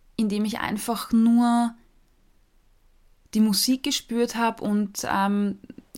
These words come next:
ja, mich so bewegt habe, wie, wie ich mir dachte oder wie ich, wie ich das gefühlt habe in diesem Moment. Früher war das so,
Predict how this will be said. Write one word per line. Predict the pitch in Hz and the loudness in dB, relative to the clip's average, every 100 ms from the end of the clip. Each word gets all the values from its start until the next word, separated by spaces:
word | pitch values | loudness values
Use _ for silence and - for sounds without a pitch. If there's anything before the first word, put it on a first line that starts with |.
| - | -4
ja, | 214 | 0
mich | 226 202 | 2 2
so | 226 | 0
bewegt | 226 190 185 - | -2 -2 -4 -4
habe, | 247 196 | -4 -2
wie, | 214 226 220 185 | -4 -4 -4 -6
wie | 214 | -6
ich | 233 | -2
mir | 233 226 | 0 0
dachte | - 202 - 214 220 - _ _ _ | 0 -2 -2 -4 -4 -6 _ _ _
oder | 208 208 | -2 0
wie | 208 | 0
ich, | 233 - | -2 -2
wie | 196 | -4
ich | 220 - | -4 -6
das | 196 | -6
gefühlt | - 196 - 320 277 175 | -4 -4 -2 -2 -2 -4
habe | - - | -4 -2
in | 185 | -4
diesem | 185 - | -2 -2
Moment. | 185 180 165 - - _ _ _ - _ _ - | -2 -2 -6 -10 -16 _ _ _ -20 _ _ -18
Früher | - - 233 269 247 | -6 2 4 4 2
war | 233 | 2
das | 247 - | 0 0
so, | - 226 240 | 0 0 -2